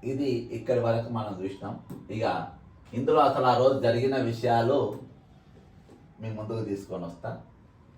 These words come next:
ఆ, ఇంకో ఇది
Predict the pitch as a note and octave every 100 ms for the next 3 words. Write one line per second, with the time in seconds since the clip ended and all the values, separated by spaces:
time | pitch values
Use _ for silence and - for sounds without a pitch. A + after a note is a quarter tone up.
0 | - - E2+ D#2+ - - - - - -
1 | - G#2 F#2 E2 E2+ - - - - -
2 | - A2+ G2+ F2 -